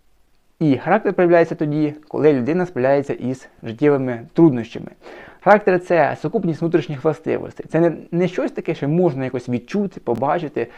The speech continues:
наприклад, як рука, як там кістка, е, чи ще щось. Характер — це такі внутрішні властивості людини справлятися із життєвими труднощами. Є такий вислів ці-, е, цікавий. Е, не знаю, наскільки він якісно підійде до теми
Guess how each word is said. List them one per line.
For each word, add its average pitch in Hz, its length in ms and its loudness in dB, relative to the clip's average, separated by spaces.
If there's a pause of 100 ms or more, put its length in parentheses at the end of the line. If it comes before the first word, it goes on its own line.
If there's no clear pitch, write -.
(140)
наприклад, 131 400 2
як 127 140 -2
рука, 151 400 2
як 127 180 -2
там 110 260 -4
кістка, 165 480 -2 (360)
е, 131 280 0
чи 147 120 0
ще 120 240 0
щось. 107 280 -14 (360)
Характер — 190 440 0
це 151 120 -6
такі 151 220 -4
внутрішні 175 880 0 (160)
властивості 147 920 0
людини 139 600 0 (120)
справлятися 139 760 0
із 139 380 -6
життєвими 123 600 -2 (380)
труднощами. 123 600 4 (460)
Є 202 160 6
такий 175 280 4
вислів 220 360 2
ці-, 151 200 -10 (180)
е, 143 140 -2
цікавий. 117 520 0 (640)
Е, 127 380 0
не 151 120 4
знаю, 202 220 6
наскільки 170 380 4
він 156 180 2
якісно 139 420 2
підійде 139 480 4
до 127 260 2
теми 127 480 2